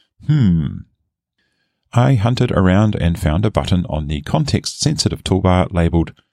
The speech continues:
Transform Objects Separately. I was in business. Having clicked this, I typed in four point four millimeters, and all of the images increased in size in unison.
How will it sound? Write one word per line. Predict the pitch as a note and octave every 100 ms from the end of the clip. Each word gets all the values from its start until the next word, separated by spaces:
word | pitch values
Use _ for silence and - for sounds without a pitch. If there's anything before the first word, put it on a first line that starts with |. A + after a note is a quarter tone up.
| _ -
Transform | - F#3 F3 - A2 A2 -
Objects | F#2+ - F#2 - -
Separately. | - - - - F2+ D#2 - _ _ - - - -
I | F#2 F#2+
was | E2 D#2+
in | E2+ G2
business. | F2 F#2 E2+ C2 - - _ _ _ -
Having | F#2 E2+
clicked | D#2 - -
this, | G#2 B2 - -
I | D#2+
typed | - F2+ -
in | C2+ C#2
four | - -
point | - D2
four | - D2+
millimeters, | D#2+ F2 F#2+ F#2 F#2 - _ _
and | - - -
all | G#2 A#2
of | G#2+
the | -
images | F2 E2 E2+ -
increased | D#2+ C#2 - F#2+ - -
in | G2
size | - C#2 D2+ D2+ -
in | D#2+ D#2
unison. | D2+ D#2+ D2+ - C#2